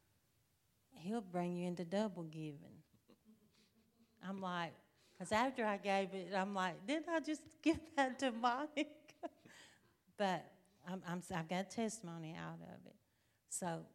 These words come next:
eight hundred dollars, you know, sewing it in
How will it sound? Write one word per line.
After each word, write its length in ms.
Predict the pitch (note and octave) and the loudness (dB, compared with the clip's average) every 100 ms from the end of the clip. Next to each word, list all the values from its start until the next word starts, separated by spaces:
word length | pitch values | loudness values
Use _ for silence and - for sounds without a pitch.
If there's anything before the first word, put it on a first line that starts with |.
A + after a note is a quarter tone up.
| _ - | _ -6
eight 180 | F3 F3 | -2 -2
hundred 360 | F3+ F3+ F3+ F3 | -4 -6 -10 -6
dollars, 560 | F#3+ F#3 F3 - - - | -4 -4 -6 -10 -16 -16
you 120 | F#3 | -12
know, 340 | F3 F3+ F3+ F#3 - _ _ _ _ _ - | -12 -12 -14 -16 -20 _ _ _ _ _ -8
sewing 580 | - G#3 G3+ F#3+ F3 | -2 4 6 4 0
it 140 | E3+ E3 | -2 -4
in 340 | E3 E3 D#3+ | -2 -2 -6